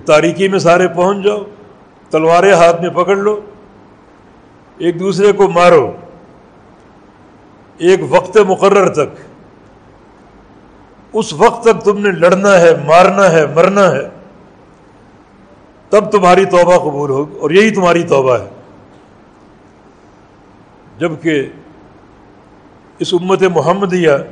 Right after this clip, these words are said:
صلی اللہ علیہ وسلم کے لیے بڑی ایک آسانی اور فراخی کر دی گئی۔ "یا ابن آدم لو بلغت ذنوبک عنان السماء ثم استغفرتنی لاغفرن لک۔"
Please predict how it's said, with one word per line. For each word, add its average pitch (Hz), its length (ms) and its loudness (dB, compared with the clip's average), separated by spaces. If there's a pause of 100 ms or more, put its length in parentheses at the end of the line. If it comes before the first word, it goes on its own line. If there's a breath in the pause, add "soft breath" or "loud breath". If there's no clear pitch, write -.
(260)
صلی 165 180 -4
اللہ - 0 -
علیہ 170 100 0
وسلم 180 380 -2
کے 190 140 2
لیے 135 300 -6 (1800)
بڑی 214 240 0
ایک 214 220 2
آسانی 180 500 2
اور 196 100 4
فراخی 185 480 2
کر 180 140 -2
دی 165 220 -4
گئی۔ 139 200 -6 (2250)
"یا 147 80 0
ابن 185 180 -4
آدم 175 520 2 (200)
لو 156 220 -2
بلغت 170 440 0
ذنوبک 160 480 -4
عنان 160 320 -2
السماء 160 500 -2 (1300)
ثم 208 360 -4
استغفرتنی 185 880 -2
لاغفرن 170 600 -2
لک۔" 127 260 -4